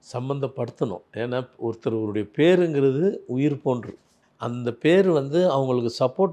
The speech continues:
பண்ணும்போது தான், அந்த பேரு சப்போர்ட் பண்ணாதான் அவங்கள காப்பாத்த முடியும். அந்த பேர் அவங்களுக்கு சப்போர்ட் பண்ணலன்னா காப்பாத்த முடியாது. உதாரணத்துக்கு வந்துட்டு ஒருத்தர் பேர் வந்துட்டு மூணாம் நம்பர்ல இருக்கு, ஒருத்தர் வந்து தேதியும் ஏழு, விதி எண்ணும் ஏழு,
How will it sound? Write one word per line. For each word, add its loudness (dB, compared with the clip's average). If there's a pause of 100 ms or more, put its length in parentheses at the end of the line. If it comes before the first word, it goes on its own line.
பண்ணும்போது -4
தான், -2 (220)
அந்த -4
பேரு 2
சப்போர்ட் 0
பண்ணாதான் -2
அவங்கள 0
காப்பாத்த -4
முடியும். -16 (300)
அந்த -6
பேர் 2
அவங்களுக்கு 2
சப்போர்ட் -2
பண்ணலன்னா -4
காப்பாத்த 0
முடியாது. -2
உதாரணத்துக்கு 0
வந்துட்டு -4 (380)
ஒருத்தர் -6
பேர் 4
வந்துட்டு -4 (200)
மூணாம் 0
நம்பர்ல -4
இருக்கு, -4 (760)
ஒருத்தர் -2
வந்து 0
தேதியும் 2
ஏழு, 0
விதி -2
எண்ணும் -2
ஏழு, -4